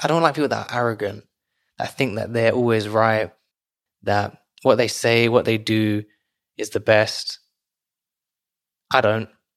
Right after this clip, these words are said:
I don't like it when they're just obnoxious and they have no consideration for somebody else's feelings or thoughts. What does that say about me?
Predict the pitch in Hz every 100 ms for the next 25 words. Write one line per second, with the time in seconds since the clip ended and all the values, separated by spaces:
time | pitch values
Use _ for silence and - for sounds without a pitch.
0 | _ _ - 147 151 143 131 127 120 113
1 | 117 - 120 123 120 - - - - 123
2 | 113 117 120 117 113 113 110 117 113 110
3 | 117 110 104 - 104 - 101 104 104 -
4 | - 123 147 - - _ _ _ _ _
5 | _ _ _ _ _ _ - 165 180 -
6 | 165 135 123 113 123 170 226